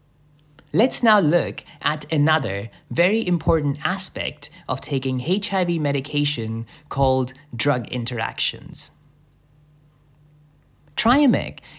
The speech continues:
can sometimes interfere with how other drugs work, and vice versa, a phenomenon called as drug-drug interactions. These include,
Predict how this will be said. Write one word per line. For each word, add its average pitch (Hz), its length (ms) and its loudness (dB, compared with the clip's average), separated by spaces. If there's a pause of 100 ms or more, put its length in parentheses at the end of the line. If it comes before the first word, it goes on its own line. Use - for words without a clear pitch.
can 165 140 0
sometimes 147 840 0
interfere 160 720 -2 (200)
with 143 140 -2
how 147 340 0
other 156 320 0
drugs 120 480 -4
work, - 380 -10 (560)
and 139 200 0
vice 117 280 -2
versa, 107 560 -8 (960)
a 123 60 -6
phenomenon 131 640 0 (180)
called 220 380 2
as 127 400 -2 (200)
drug-drug 131 800 0
interactions. 110 1000 -8 (1300)
These 247 260 6
include, 123 580 -2